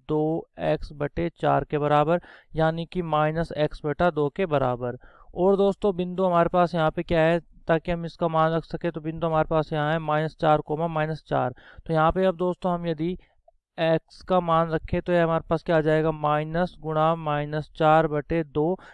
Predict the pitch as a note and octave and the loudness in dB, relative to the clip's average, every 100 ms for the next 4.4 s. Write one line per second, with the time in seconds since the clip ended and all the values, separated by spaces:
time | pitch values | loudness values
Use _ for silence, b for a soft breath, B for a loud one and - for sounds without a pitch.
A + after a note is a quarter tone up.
0 | B D#3 D#3 E3 - F#3 F#3 D#3+ D#3+ D#3 | B -2 -2 -4 -8 -6 -2 0 2 4
1 | D#3 D#3 D3+ D3+ D3+ D#3 D#3 D#3 D3 D#3 | 2 2 0 0 2 2 0 -2 -4 -2
2 | D#3 D3+ D3+ D3 D3 - F3+ E3 D#3+ D#3 | 2 4 2 0 -2 -4 -4 -2 -2 -2
3 | D3 D3 D3 D3 D3 C#3+ E3 - D3+ F#3+ | 0 0 0 -4 -2 -2 -2 -2 -2 -4
4 | D3+ B2+ B2+ A#2+ | -8 -6 -6 -6